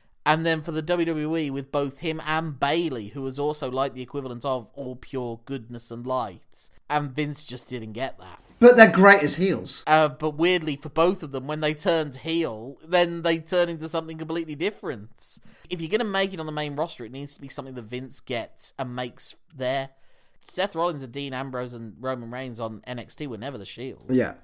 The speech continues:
Speaker 1: But then they go to W W E and they, they had it when they came back, but they debuted as the Shield on W W E, not on N X T.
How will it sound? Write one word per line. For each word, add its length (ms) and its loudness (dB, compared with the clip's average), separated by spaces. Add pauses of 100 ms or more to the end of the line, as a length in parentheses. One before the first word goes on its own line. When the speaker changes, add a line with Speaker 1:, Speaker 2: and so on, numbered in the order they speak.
(120)
Speaker 1:
But 120 -2
then 160 2
they 80 -6
go 140 0
to 120 -12
W 220 -6
W 160 -6
E 80 -4
and 100 -6
they, 140 -12
they 160 2
had 200 10
it 120 -2
when 140 4
they 100 4
came 500 0
back, 400 2
but 220 -4
they 140 2
debuted 920 -4
as 220 -6
the 100 -12
Shield 420 -6
on 140 -6
W 180 -8
W 280 -6
E, 160 -4
not 180 -8
on 160 -8
N 140 -12
X 220 -14
T. 360 -14